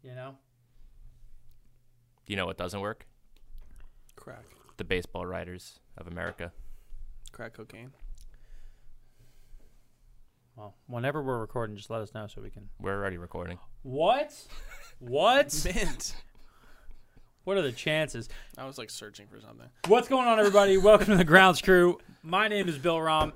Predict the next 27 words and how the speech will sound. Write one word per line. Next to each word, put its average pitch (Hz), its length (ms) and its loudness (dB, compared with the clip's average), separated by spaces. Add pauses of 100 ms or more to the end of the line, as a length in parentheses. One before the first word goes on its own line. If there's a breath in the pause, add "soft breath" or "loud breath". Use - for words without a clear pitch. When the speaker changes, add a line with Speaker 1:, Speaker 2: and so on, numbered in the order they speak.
(160)
Speaker 1:
Here's 190 220 2
my 165 140 4
co-host. 147 580 2
Speaker 3:
I'm 220 140 -4
Josh 143 220 -4
Gerson. 147 280 -6
How 127 140 -8
are 160 140 -4
we? 113 120 -8 (260)
Speaker 1:
And 170 520 4
let's 220 180 10
get 226 180 8
right 185 160 10
into 175 300 6
it. 151 320 0
Uh, 151 460 2 (840)
the 170 140 -2
Baseball 220 400 6
Writers 196 260 8
of 180 100 0
America 175 440 -2
are 170 60 -2
the 147 120 4
biggest 156 360 2
joke 151 300 4
in 135 120 -6
America. 120 520 -8